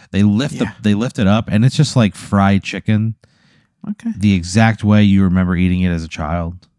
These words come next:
Speaker 2: F-, okay. Yeah, yeah.
Speaker 1: It's perfectly crisp. It's incredibly juicy.
Speaker 2: Yeah.
Speaker 1: Wonderfully seasoned.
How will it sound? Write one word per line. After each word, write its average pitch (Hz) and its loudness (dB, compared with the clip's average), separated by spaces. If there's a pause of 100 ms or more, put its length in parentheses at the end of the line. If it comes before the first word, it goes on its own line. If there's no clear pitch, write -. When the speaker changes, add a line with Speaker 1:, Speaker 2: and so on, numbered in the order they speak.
(1200)
Speaker 2:
F-, - -10 (320)
okay. 143 -2 (440)
Yeah, 113 -6 (120)
yeah. 127 -10 (960)
Speaker 1:
It's 110 0
perfectly 113 0
crisp. 110 -4 (2500)
It's - -12
incredibly 101 0
juicy. 90 -6 (680)
Speaker 2:
Yeah. 113 -8 (260)
Speaker 1:
Wonderfully 98 -2
seasoned. 95 -6